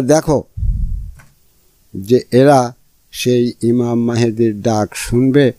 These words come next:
না অতিক্রম করবে, এ ভালো করে দেখো। আর এই যে যারা সেই পীর সেজে, অলি সেজে, আউলিয়া সেজে, বাদশা সেজে আছে,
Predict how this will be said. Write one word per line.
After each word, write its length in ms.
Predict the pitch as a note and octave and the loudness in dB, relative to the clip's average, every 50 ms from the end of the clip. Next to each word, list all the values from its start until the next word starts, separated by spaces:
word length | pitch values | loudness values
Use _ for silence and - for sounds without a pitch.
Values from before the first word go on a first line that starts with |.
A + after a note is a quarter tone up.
| _ _ _ _ - | _ _ _ _ -6
না 140 | G#2+ G#2+ G2+ F2+ - _ - G#2+ | -4 -2 -2 -2 -4 _ -2 -2
অতিক্রম 440 | A2+ - A#2+ A2 - - A2 G2 F#2 D#2+ - | 0 2 0 -2 0 0 -2 -2 -2 -2 -4
করবে, 260 | D#2+ D2 C2+ - A1+ - - _ _ _ _ _ _ _ _ _ _ _ _ _ _ _ _ _ - _ _ _ _ _ _ _ _ _ _ _ _ _ _ _ _ _ _ _ _ _ _ _ _ - | -6 -8 -6 -8 -10 -12 -14 _ _ _ _ _ _ _ _ _ _ _ _ _ _ _ _ _ -20 _ _ _ _ _ _ _ _ _ _ _ _ _ _ _ _ _ _ _ _ _ _ _ _ -4
এ 80 | - B2+ B2 A#2+ | -2 0 0 0
ভালো 160 | C3 C#3 D3 D3 B2+ C#3+ | 0 0 -2 -4 -4 -4
করে 140 | C3 A#2+ A2 G2 G#2 | -4 -2 -2 -4 -6
দেখো। 220 | F#2+ - - - - - _ _ _ _ - G2 | -8 -8 -10 -12 -12 -14 _ _ _ _ -2 -2
আর 80 | G#2+ A2 - - C3+ | -2 -2 0 2 4
এই 100 | C#3+ E3 E3 D3 | 4 4 4 4
যে 80 | D#3 D#3 C3 B2+ | 2 2 2 2
যারা 240 | C#3 C3 C3 B2+ B2 A#2 A#2+ A#2+ _ _ - - - - - - | 2 2 4 2 2 0 -2 -8 _ _ -18 -14 -12 -8 -6 -4
সেই 220 | - B2 B2 B2 A2+ _ | -2 0 0 0 0 _
পীর 200 | - C3+ C3+ C3 A2 - - | -2 0 0 0 0 -2 -2
সেজে, 280 | - B2+ A#2 A#2+ B2 B2 A2 A#2+ | 0 0 2 2 2 2 2 2
অলি 200 | B2 A#2+ B2 B2 A2+ - | 2 4 4 2 0 2
সেজে, 220 | B2+ A#2+ A#2 B2 A2+ A2 | 0 0 0 0 0 0
আউলিয়া 320 | A#2 A#2+ B2 B2+ C3 A#2+ A2+ - | 0 0 0 0 0 0 0 0
সেজে, 240 | - B2 A2 A2+ A#2 A2+ G#2+ A2+ | -2 -2 0 0 -2 -2 0 -2
বাদশা 280 | A2 A2+ - - C3+ B2+ - | -2 -2 0 -2 -2 -2 0
সেজে 220 | - B2+ A#2 A#2+ B2 A#2 A2+ | -2 -2 0 0 0 0 0
আছে, 200 | - - A2+ | -2 -2 -2